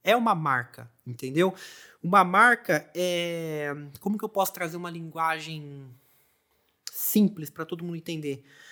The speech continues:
Uma marca, basicamente, é um símbolo que pode ser auditivo, pode ser visual, pode ser num desenho, entendeu? É,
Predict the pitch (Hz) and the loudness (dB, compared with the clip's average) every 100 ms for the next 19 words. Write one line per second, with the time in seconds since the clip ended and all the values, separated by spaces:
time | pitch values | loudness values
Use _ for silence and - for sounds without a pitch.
0 | - - _ 202 240 240 277 269 240 262 | -20 -20 _ 4 6 8 6 4 -2 -2
1 | 247 240 226 254 254 - 220 254 277 - | -4 -6 -4 -4 -4 -8 -4 -2 -2 -2
2 | - 254 190 147 123 120 - 202 - 226 | 2 4 4 2 -6 -10 -10 -8 4 4
3 | 240 - - 208 190 165 _ _ - 196 | 4 0 2 4 4 -2 _ _ 4 6
4 | 185 185 - 233 254 262 - - 214 208 | 6 0 -2 0 0 -2 -8 4 4 4
5 | - 202 170 208 185 175 165 214 254 - | 0 0 0 -6 -6 4 8 8 4 -6
6 | _ _ _ - 208 214 - - 214 202 | _ _ _ 0 2 2 0 0 0 0
7 | 208 220 208 156 165 135 117 _ _ 120 | -2 -2 -2 -2 -4 -4 -8 _ _ -12
8 | 139 135 170 202 - _ _ _ _ _ | -10 -2 0 0 -2 _ _ _ _ _
9 | 156 175 165 165 165 160 160 156 151 143 | 0 2 2 -2 -6 -6 -8 -8 -6 -8